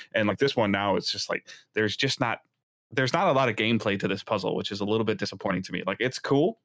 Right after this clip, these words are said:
like, seeing the community come together and figure something out, and a whole bunch of people working together to get screenshots and stuff like that. But at the same time, when you generate a puzzle that requires this much out of game time, and you're not seeing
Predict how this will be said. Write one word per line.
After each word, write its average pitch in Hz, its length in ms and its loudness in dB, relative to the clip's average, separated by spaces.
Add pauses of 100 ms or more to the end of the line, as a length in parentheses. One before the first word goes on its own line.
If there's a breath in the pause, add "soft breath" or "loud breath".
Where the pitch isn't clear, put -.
like, 110 140 -2
seeing 120 240 0
the 117 60 -2
community 117 420 0
come 117 180 -2
together 113 380 2
and 104 140 0
figure 120 200 0
something 117 280 -2
out, 113 140 2
and 104 140 0 (300 loud breath)
a 101 60 -2
whole 120 140 4
bunch 120 180 0
of 104 40 -6
people 123 240 0
working 113 240 2
together 110 320 2
to 104 80 0
get 95 140 -4
screenshots 123 520 0
and 131 60 -6
stuff 131 160 -2
like 135 120 -2
that. 139 200 0 (440 loud breath)
But 110 100 2
at 110 60 -2
the - 80 -6
same 147 180 2
time, 123 280 0
when 104 100 2
you 104 80 2
generate 110 420 2
a 90 60 2
puzzle 98 480 0
that 95 180 0
requires 101 420 0
this 110 220 0
much 107 400 -2 (160)
out 110 160 4
of 123 120 0
game 117 260 2
time, 135 420 0 (460 loud breath)
and 101 340 2
you're 101 160 0
not 104 220 -2
seeing 110 580 0